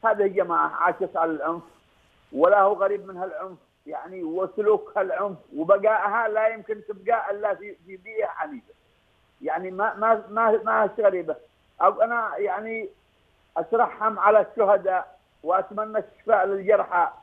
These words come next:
يعني اللي بالصواريخ واللي ب-، بغير الصواريخ دي، و-، و-، و-، وأحيي كل مقاتل بطل، سواء من أبناء مارب ولا من أبناء اليمن بشكل عام، لأن أبناء اليمن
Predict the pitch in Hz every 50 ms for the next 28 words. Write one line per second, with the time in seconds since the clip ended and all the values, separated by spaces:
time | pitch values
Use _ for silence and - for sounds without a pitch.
0 | _ _ _ _ _ _ _ _ _ _ 123 143 151 165 185 190 190 185 185 196
1 | 202 208 190 175 - - 226 202 214 214 214 214 226 220 214 - 196 208 208 208
2 | 214 214 208 180 175 - - - 170 170 185 180 185 208 214 208 - - - 226
3 | 202 202 196 196 190 180 175 175 185 185 - 190 190 190 202 196 185 190 185 190
4 | 196 202 - 202 202 202 196 - 190 202 175 170 180 202 202 196 185 185 - 220
5 | 226 226 220 226 214 190 - - 233 233 226 220 214 202 202 - _ _ _ 180
6 | 185 190 196 220 214 202 180 - 208 190 175 170 214 - - 214 185 151 - -
7 | _ _ _ _ _ _ _ _ _ _ _ - 202 220 226 220 214 214 214 214
8 | 202 208 202 196 208 208 202 180 190 196 196 202 196 196 202 180 156 165 185 202
9 | 208 208 208 208 202 202 202 196 202 190 190 208 208 190 190 190 202 214 202 208
10 | 196 175 156 202 196 - 196 185 175 190 202 196 196 196 202 202 202 190 180 208
11 | 208 196 202 202 214 214 208 202